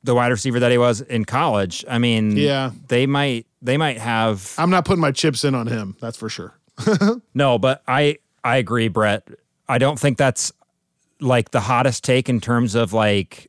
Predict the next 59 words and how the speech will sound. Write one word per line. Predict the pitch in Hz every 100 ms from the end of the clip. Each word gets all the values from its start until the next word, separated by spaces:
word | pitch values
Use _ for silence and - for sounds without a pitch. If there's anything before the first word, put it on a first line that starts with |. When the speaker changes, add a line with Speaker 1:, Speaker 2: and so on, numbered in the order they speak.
| _
Speaker 2:
Well, | 208 220
Speaker 1:
I, | 208
Speaker 2:
it's |
not | 240
Speaker 1:
I | 196
Speaker 2:
a |
Speaker 1:
think | 175
Speaker 2:
hot | 160
take. | - 170 131
They're | 170
favored | 175 170 131 117
to | 131
win | 135
the | 117
division | 120 120 104
right | 131
now | 127 117
if | 107
you |
go | 117 104
bet. | 101 80 - _ _ _
Speaker 1:
Yeah, | 160 123 92
I | 117
think | 151 123
they're | 139
gonna | 127 127
be | 110
really, | 92 95 107 101 104 95 92 107 _ -
really | 127 131 110
good. | 98 82 - _ _ _ -
I | 151
do | 113 180 208
think | 233 190
the | 175
Vikings | 120 147 139 131 123
edge | 127 101
them | 120
out | 110 98
in |
the | 95
division. | 92 90 82 82 80 - _ _ _ -
And | 123
I, | 143 120
this | 127 117
might | 143 123
be | 120
a |
homer | 90 135 110 92
thing, | 85 92 87 90 - - _
but | 139
I | 127
think | 117 139 107
that | 139
the | 123
Vikings | 101 113 117 135 131 123 -
defense | 127 107 127 113 139 123 -
is | 127 101
gonna | 120
be | 110 110 104 104